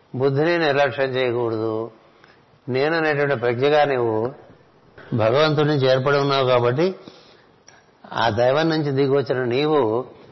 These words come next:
ఈ అహంకారము, బుద్ధి, మనస్సు, ఇంద్రియములు, శరీరము, వీటన్నిటితో ఏ విధంగా దైవాన్ని అనుభూతి చెందవచ్చు అనేటువంటిది భాగవతం.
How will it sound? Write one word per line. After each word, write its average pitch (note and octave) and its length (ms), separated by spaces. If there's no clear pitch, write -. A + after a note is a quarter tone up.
ఈ C3+ 80
అహంకారము, D3 840
బుద్ధి, B2 500
మనస్సు, B2+ 440
ఇంద్రియములు, C3+ 680
శరీరము, A#2+ 640
వీటన్నిటితో C#3 600
ఏ C3+ 200
విధంగా D#3+ 440
దైవాన్ని C#3+ 480
అనుభూతి C3+ 420
చెందవచ్చు C3+ 600
అనేటువంటిది C3 520
భాగవతం. A#2 640